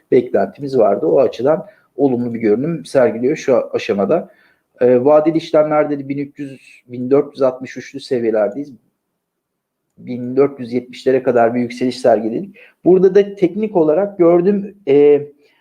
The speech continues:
önemli diyeyim, e, şöyle buradaki kırmızı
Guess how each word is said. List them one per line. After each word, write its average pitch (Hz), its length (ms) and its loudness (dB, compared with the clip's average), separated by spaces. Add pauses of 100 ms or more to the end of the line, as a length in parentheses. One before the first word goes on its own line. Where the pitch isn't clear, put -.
(200)
önemli 170 500 2
diyeyim, 202 260 -8 (140)
e, 135 440 -2
şöyle 156 480 -2
buradaki 156 420 -6
kırmızı 156 640 -4